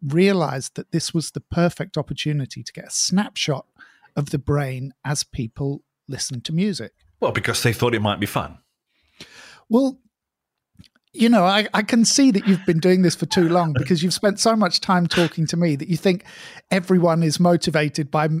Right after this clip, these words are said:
Speaker 1: megalomania and whim. Yes,
Speaker 2: <laughs>
Speaker 1: let's just record some people listening to music.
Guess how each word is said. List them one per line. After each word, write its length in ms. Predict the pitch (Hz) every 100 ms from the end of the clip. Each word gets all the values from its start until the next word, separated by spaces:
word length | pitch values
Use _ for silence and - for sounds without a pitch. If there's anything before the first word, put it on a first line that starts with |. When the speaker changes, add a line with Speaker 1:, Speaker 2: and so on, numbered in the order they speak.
| -
Speaker 1:
megalomania 800 | 185 180 160 160 165 156 156 151
and 160 | 156
whim. 320 | 208 180 147 - -
Yes, 480 | 269 262 170 127 -
Speaker 2:
<laughs> 0 |
Speaker 1:
let's 220 | - -
just 220 | - 190 202
record 360 | 202 269 233
some 160 | - 170
people 280 | 180 165 165
listening 340 | 165 175 165
to 80 | 170
music. 420 | 190 190 127 -